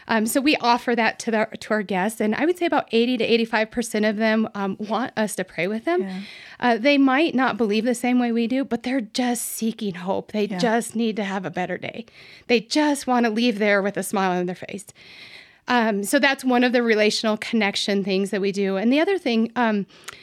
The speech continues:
Speaker 1: that we do is we wanna make sure that we call everybody by name. So when they check in, we give them a little placard that goes on their cart, and it has their name on it. And we want, we want all of our volunteers to call them by name.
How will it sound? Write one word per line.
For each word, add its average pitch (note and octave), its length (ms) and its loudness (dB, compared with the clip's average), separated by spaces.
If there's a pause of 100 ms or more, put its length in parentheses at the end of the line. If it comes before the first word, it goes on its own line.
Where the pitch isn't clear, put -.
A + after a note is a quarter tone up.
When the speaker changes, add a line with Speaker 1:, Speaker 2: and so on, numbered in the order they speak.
(340)
Speaker 1:
that A#3+ 180 4
we B3+ 160 2
do B3+ 180 4
is B3 160 2
we D4 120 4
wanna F#4+ 240 4
make D4+ 160 4
sure C4+ 160 -2
that A3+ 100 0
we B3+ 80 0
call A3+ 320 0
everybody G3+ 420 2
by G3 220 0
name. F3+ 340 0
So A#3 160 -2
when B3+ 200 2
they E4 140 4
check D4+ 360 -4
in, A#3+ 260 2
we C4 120 2
give A#3 160 0
them A#3+ 120 0
a A#3 80 0
little A3 160 -2
placard G#3+ 460 -4
that G#3 120 -4
goes A3 200 0
on G#3+ 160 0
their G3+ 100 -2
cart, - 460 -2 (400)
and D4 100 4
it - 120 2
has E4 260 0
their C4 160 2
name G#3 300 2
on F3+ 160 -2
it. E3 100 -6
And B3 100 2
we D4 80 6
want, D#4 260 0
we C#4 500 0 (200)
want A#3+ 300 -4
all A3 200 2
of A#3 100 0
our A#3+ 140 2
volunteers G#3+ 640 -2
to G#3 100 -2
call F#3 360 -4
them G3 200 -4
by F#3+ 160 -4
name. G#3 340 -2